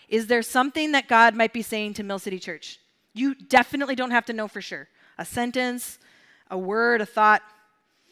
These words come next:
Or maybe you could even just write a prayer down for our church. Maybe you're visiting today and y-, and you go to a different church, but you just have a prayer for our church, or you've heard something for our church. I wanna take the pressure off. Don't, don't worry about it. We always listen to a lot of different people.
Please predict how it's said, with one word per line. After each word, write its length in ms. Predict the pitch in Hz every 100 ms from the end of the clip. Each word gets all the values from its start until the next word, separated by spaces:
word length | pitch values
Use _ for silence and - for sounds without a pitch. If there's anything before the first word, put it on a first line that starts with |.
| _
Or 180 | - 277
maybe 200 | 302 349
you 120 | 359
could 120 | 359 349
even 160 | 320
just 160 | 302 240
write 160 | 262
a 60 | 247
prayer 500 | - 240 226 180 170 -
down 400 | 196 175 170 160
for 160 | - 190
our 100 | 175
church. 440 | - 160 - - _ _ _ _ _ -
Maybe 160 | 277
you're 100 | 294
visiting 400 | 247 277 262 240
today 380 | 254 226 208 190 - -
and 160 | 233
y-, 120 | 240 240
and 160 | 233 240
you 60 |
go 100 | 247
to 80 | 277
a 60 | 254
different 260 | 269 247
church, 180 | 254 226
but 120 | 220
you 80 | 247
just 160 | 254 240
have 100 | 226
a 60 |
prayer 320 | 208 - 220 214
for 160 | 214
our 100 | 180
church, 280 | 175 175 175
or 100 | 202
you've 300 | 202 233 226
heard 180 | 208 190
something 300 | 196 175 175
for 140 | 180
our 100 | 165
church. 360 | - 156 - - _ _ _ _ _ _ 247
I 40 |
wanna 160 | 277 285
take 180 | 330
the 60 | 254
pressure 360 | - 277 - 196
off. 260 | 180 -
Don't, 240 | 220 240 214
don't 140 | 262
worry 180 | 285 262
about 220 | 240 226
it. 140 | 277 - - _
We 100 | 220
always 320 | 220 240 254
listen 300 | 247 247 269
to 260 | 254 233 214
a 20 |
lot 220 | 208 208
of 60 | 233
different 240 | 240 233
people. 360 | 226 220 220